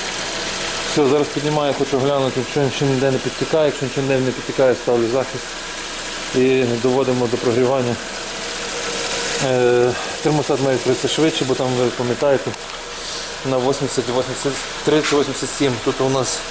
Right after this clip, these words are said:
дев'яносто п'ять цей термостат відкривався. А цей на вісімдесят, а там у нас на вісімдесят два чи вісімдесят три. Ну, нічого. Е, думаю, має швидше включитися. Все,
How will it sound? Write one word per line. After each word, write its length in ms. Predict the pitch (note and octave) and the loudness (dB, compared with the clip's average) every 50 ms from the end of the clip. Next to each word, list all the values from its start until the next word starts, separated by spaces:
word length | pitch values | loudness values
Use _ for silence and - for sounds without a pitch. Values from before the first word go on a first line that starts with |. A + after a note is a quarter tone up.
| - - - B2 | -10 -6 -2 2
дев'яносто 480 | B2+ B2+ C#3 C#3+ C#3+ B2 - - D3 | 2 4 4 2 2 0 0 0 0
п'ять 280 | - - C#3 B2+ A#2 - - - - - - - - - - - - - - - - | 2 4 4 4 4 2 0 -6 -12 -12 -12 -12 -12 -12 -12 -10 -10 -10 -10 -4 0
цей 100 | - B2+ | 2 2
термостат 480 | - C3 A#2+ B2 B2 A2+ - B2+ A2 - | 2 2 2 2 0 0 0 0 0 0
відкривався. 580 | A#2 - - A#2+ A#2 A#2+ A#2+ A2+ G#2+ - - G#2 - - - - - - - - - - - - - - - - - - - - - - | -2 0 2 2 4 4 4 2 0 -2 -4 -8 -8 -10 -10 -12 -10 -10 -10 -10 -10 -10 -10 -10 -10 -10 -10 -10 -10 -10 -10 -10 -6 -6
А 40 | C3 | -4
цей 200 | B2+ - D3+ D3+ | 0 2 4 4
на 120 | C#3+ C#3 | 4 4
вісімдесят, 520 | C3+ B2+ B2+ B2 A#2 - B2+ A2+ - B2 A2+ - - - - - - - - - | 4 4 4 2 2 0 -4 -6 -6 -6 -8 -8 -8 -10 -10 -10 -10 -10 -10 -8
а 80 | - - | -6 -2
там 140 | C3+ C3+ C3+ | 0 0 2
у 40 | C3+ | 2
нас 160 | B2 - - | 0 0 0
на 80 | C3 | 2
вісімдесят 480 | C3 B2 C3 B2 - C3 - - C3 A#2 | 2 4 2 2 0 -2 0 0 0 2
два 160 | B2 C3 C3 | 4 2 2
чи 100 | B2+ C3 | 4 4
вісімдесят 340 | C3 A#2 - C3 - - A2+ | 2 2 2 -2 -4 -2 -2
три. 160 | - A2+ G#2+ G2+ - - - - - - - - - | 0 0 0 0 -2 -6 -10 -10 -10 -10 -8 -4 0
Ну, 140 | D#3 D#3+ E3 | 2 4 4
нічого. 280 | D#3+ D3 - C3+ A2+ G#2+ G2 F2+ - - - - - - - - - - - - - - - - - - - - - - - | 4 4 2 2 2 2 -2 -6 -8 -10 -8 -4 -4 -4 -4 -4 -6 -10 -10 -10 -10 -8 -8 -4 -2 -2 -2 -2 -2 -2 0
Е, 260 | B2 A#2+ A#2 A#2 A2+ A2+ A2+ | 2 2 4 4 2 2 0
думаю, 260 | C#3+ D3+ D3+ C#3 C3+ | 0 2 4 4 4
має 180 | C3+ C3+ C3+ B2 | 4 2 2 2
швидше 240 | - - B2+ - - - | 2 0 0 -2 -2 -4
включитися. 480 | - A2+ - - B2 G#2 - - B2+ - - - - - - - | -4 -2 0 2 2 2 0 -2 -2 -2 -4 -4 -4 -6 -4 0
Все, 100 | D3 | 0